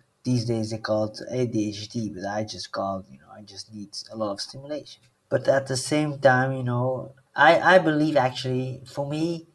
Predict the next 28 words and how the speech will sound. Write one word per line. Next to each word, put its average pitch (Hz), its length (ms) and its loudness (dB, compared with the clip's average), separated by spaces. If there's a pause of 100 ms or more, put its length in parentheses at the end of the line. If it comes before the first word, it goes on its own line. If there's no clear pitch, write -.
(280)
I 143 80 6
think 147 220 -6
every 139 220 6
man 123 220 0
should 120 200 -4
have 120 380 0
at 123 160 -6
least 117 400 -6
one 113 220 0
fight - 420 -12
in 107 140 -16
his - 180 -12
life. - 500 -18
The - 80 -6
preparation, 123 840 0
going 117 280 -4
through 127 140 -4
the 120 80 -2
process, 117 720 -4 (240)
facing 139 500 0
himself. 98 720 -8
Because 123 320 -4
that's 135 280 8
it, 127 160 -2
like, 113 260 2
I, 120 320 0
I - 20 4
realized 131 840 4